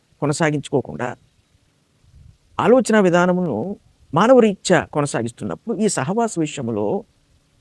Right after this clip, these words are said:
అనర్థాలు ఏర్పడుతుంటాయి, అపరాధాలు ఏర్పడుతుంటాయి. మనం ఎవరితో సహవాసం చేయాలనేది కూడా ఈ వాక్యం చెప్పేస్తుంది. మేము ఏదైతే చూచాం,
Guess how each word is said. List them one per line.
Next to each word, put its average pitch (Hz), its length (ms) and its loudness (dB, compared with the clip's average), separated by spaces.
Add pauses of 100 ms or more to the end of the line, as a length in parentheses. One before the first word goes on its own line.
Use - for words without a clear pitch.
అనర్థాలు 185 400 4
ఏర్పడుతుంటాయి, 147 600 -2
అపరాధాలు 160 420 0
ఏర్పడుతుంటాయి. - 560 -8 (2000)
మనం 120 220 2
ఎవరితో 160 420 0
సహవాసం 165 520 0 (140)
చేయాలనేది 175 360 2
కూడా 170 160 -2
ఈ - 20 0
వాక్యం 156 360 -4
చెప్పేస్తుంది. 160 520 -8 (840)
మేము 131 520 4 (360)
ఏదైతే 190 460 8
చూచాం, 190 400 -2